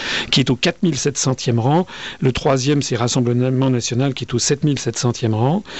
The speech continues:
Euh, et puis, nous avons notre grande chaîne U P R, Union Populaire, euh, de, sur, euh, euh, sur YouTube, euh, que nous avons transformée dans quelques jours en U P R T V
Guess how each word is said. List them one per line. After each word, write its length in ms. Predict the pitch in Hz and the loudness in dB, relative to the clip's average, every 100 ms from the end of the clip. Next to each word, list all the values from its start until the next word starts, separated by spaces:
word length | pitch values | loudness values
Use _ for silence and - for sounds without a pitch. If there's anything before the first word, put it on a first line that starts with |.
| - - - | -6 -4 0
Euh, 260 | - 123 131 | 2 2 2
et 120 | - 139 | 0 -2
puis, 220 | - 170 | 2 2
nous 200 | 156 123 | 2 2
avons 220 | 117 139 | 2 2
notre 380 | 147 160 - 139 | 2 2 2 0
grande 260 | 117 117 | 2 2
chaîne 440 | 113 - 127 117 117 - | 2 2 2 0 -2 -2
U 140 | 151 | 0
P 440 | 135 131 127 135 | 2 2 4 2
R, 80 | 131 | 0
Union 480 | 113 127 135 127 117 | 0 2 2 2 0
Populaire, 420 | 117 123 135 131 117 | -2 -2 0 0 2
euh, 280 | 113 110 107 | 2 0 0
de, 140 | 117 110 | 0 0
sur, 340 | - 120 107 | 0 0 2
euh, 160 | 104 101 - - - - | 0 -2 -6 -6 -6 -2
euh, 120 | - 117 | 0 2
sur 220 | - 127 | 2 2
YouTube, 500 | 135 139 151 180 147 - - - - | 2 0 0 0 0 -4 -12 -14 -2
euh, 220 | 120 120 120 | 0 0 0
que 100 | 135 | 0
nous 140 | 143 | 2
avons 120 | 139 | 2
transformée 600 | 131 139 135 - 127 143 | 0 0 0 0 2 2
dans 100 | 123 | 0
quelques 340 | 107 170 143 147 | 0 0 2 0
jours 500 | 127 147 156 123 - | 2 2 0 0 -2
en 180 | 156 139 | 0 2
U 100 | 175 | 2
P 220 | 147 147 | 2 0
R 140 | 135 - | 0 -2
T 160 | 127 | 0
V 320 | 117 139 175 | 2 2 2